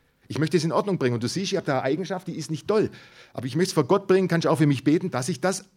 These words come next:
ablege." Das ist wichtig und das kommt nämlich auch mit in die Gemeinde rein, automatisch. Ja.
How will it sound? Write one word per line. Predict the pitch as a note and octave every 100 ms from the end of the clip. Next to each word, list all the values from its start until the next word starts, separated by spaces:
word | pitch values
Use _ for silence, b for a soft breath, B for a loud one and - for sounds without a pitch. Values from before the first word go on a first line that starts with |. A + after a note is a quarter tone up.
| _ -
ablege." | A3 G#3 C3 G2 - _ _ _ _ _ _ -
Das | A3
ist | G3
wichtig | C3 - G#2+
und | G#2+
das | B2+
kommt | D#3+ C#3+
nämlich | B2 -
auch | G3 F3+
mit | C3+
in | G#2+
die | F#2+
Gemeinde | F#2 F2+ F2 E2
rein, | D#2
automatisch. | G2+ D3 F3+ - - - - _ _ _ _ -
Ja. | -